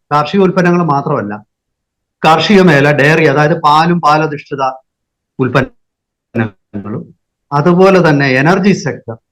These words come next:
ഊർജ മേഖല, ഇങ്ങനെ പിന്നെ കുറച്ച് മേഖലകളിൽ അമേരിക്കയുടെ, ആ,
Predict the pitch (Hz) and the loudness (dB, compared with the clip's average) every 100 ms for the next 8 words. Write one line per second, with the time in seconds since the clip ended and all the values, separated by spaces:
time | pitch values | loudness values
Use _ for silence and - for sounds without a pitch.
0 | _ - 160 196 160 156 - - _ _ | _ -6 -2 0 0 0 -2 -8 _ _
1 | - 123 113 113 147 - _ _ - 214 | -14 -12 -10 -8 -8 -10 _ _ -6 0
2 | 240 226 196 156 156 160 156 147 143 - | 2 2 2 -2 -4 -2 -2 0 -2 -2
3 | 170 165 185 165 147 - - - 147 139 | -4 -2 0 2 0 -2 -16 -18 -14 -12
4 | 139 147 139 120 156 147 135 156 156 120 | -8 -4 -2 -2 -2 -2 0 -2 0 -2
5 | 127 185 - _ _ _ 131 123 123 120 | -2 -6 -10 _ _ _ -12 -10 -8 -8